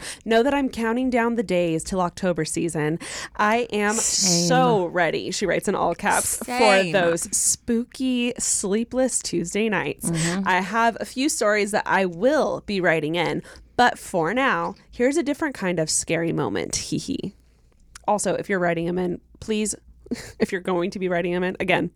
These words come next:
Speaker 1: October series, all caps, so we don't miss it.
Speaker 2: Oh, yeah, in the titles, yeah.
Speaker 1: Yes.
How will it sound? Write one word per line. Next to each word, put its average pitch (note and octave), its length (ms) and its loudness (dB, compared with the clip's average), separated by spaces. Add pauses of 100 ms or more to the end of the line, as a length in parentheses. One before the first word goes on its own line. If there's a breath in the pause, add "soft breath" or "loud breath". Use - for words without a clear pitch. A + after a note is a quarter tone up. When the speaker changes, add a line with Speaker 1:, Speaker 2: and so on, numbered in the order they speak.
(160)
Speaker 1:
October F3 320 0
series, - 440 -4
all E3+ 120 2
caps, - 420 -6
so F#3+ 140 -2
we F#3 80 0
don't - 160 -6
miss - 140 -2
it. - 60 2
Speaker 2:
Oh, G#3+ 180 2
yeah, F#3+ 280 2
in E3+ 80 0
the E3 80 -4
titles, D#3 480 0
yeah. - 80 2
Speaker 1:
Yes. F3 300 2